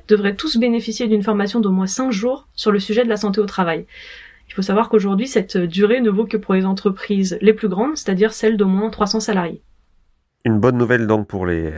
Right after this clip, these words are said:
Speaker 2: les C S E et, et leurs membres dans les entreprises de moins de trois cents salariés. Mais je crois que le, cet accord parlait aussi de la médecine de ville ou la médecine générale, alors qu'il s'agit, euh,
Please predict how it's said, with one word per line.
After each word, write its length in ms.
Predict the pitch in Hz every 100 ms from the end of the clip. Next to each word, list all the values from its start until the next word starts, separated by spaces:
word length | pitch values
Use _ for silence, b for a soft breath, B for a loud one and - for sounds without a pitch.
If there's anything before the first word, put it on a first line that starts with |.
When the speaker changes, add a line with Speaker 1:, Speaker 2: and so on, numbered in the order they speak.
| 85
Speaker 2:
les 140 | 85 85
C 180 | - 92
S 220 | 87 -
E 200 | 98 98
et, 260 | 92 87 87
et 40 |
leurs 140 | 92 95
membres 380 | 98 101 87 85
dans 120 | 85
les 200 | 85 80 _ _
entreprises 380 | 92 - 85 95
de 80 | 90
moins 160 | 92
de 140 | 92 95
trois 180 | - 87
cents 140 | 95
salariés. 420 | - 95 107 185 B B B B B B B
Mais 80 | -
je 100 | 123
crois 200 | 135 170
que 100 | -
le, 360 | 135 127 123 123
cet 200 | 139 135
accord 240 | 123 156
parlait 380 | - 127 123 131
aussi 440 | 131 - 160 170
de 80 | -
la 120 | 117
médecine 680 | 120 113 135 123 117 113 110
de 80 | 107
ville 420 | 110 190 113 98 104
ou 160 | 107
la 120 | 101 92
médecine 280 | 98 101
générale, 400 | 95 98 107 185 - B B B B
alors 220 | 98 117
qu'il 120 | -
s'agit, 380 | 98 98 110 139 131
euh, 680 | 101 95 87 85 85 85